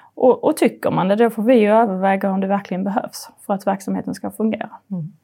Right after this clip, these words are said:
Speaker 2: Och jag tänker också att det är ganska så viktigt om, om kunden ger till samtycke,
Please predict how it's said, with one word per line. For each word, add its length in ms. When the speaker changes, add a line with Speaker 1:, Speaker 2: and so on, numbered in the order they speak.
Speaker 2:
Och 120
jag 80
tänker 200
också 180
att 80
det 60
är 60
ganska 320
så 140
viktigt 420
om, 220
om 280
kunden 320
ger 100
till 180
samtycke, 800